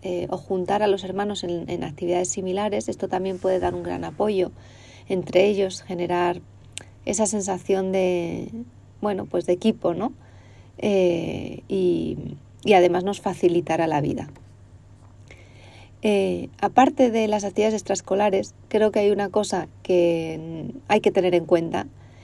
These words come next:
y también es el descanso de nuestros hijos. Queremos que, que se dediquen a todo, a música, a deporte, a idiomas, pero al final,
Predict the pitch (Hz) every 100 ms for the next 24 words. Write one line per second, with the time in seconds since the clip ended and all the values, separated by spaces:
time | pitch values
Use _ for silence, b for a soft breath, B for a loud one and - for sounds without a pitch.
0 | B B - 196 196 208 214 196 185 -
1 | 202 196 220 208 185 - 175 185 - -
2 | - - - - B B B B - 202
3 | 208 214 - 214 202 196 202 190 - -
4 | 208 208 196 185 190 190 190 185 208 202
5 | 185 190 208 - - 208 196 175 156 202
6 | 202 196 - 202 190 165 165 180 202 202
7 | 202 202 208 - - B B B B B
8 | B - 202 190 185 190 180 180 196 202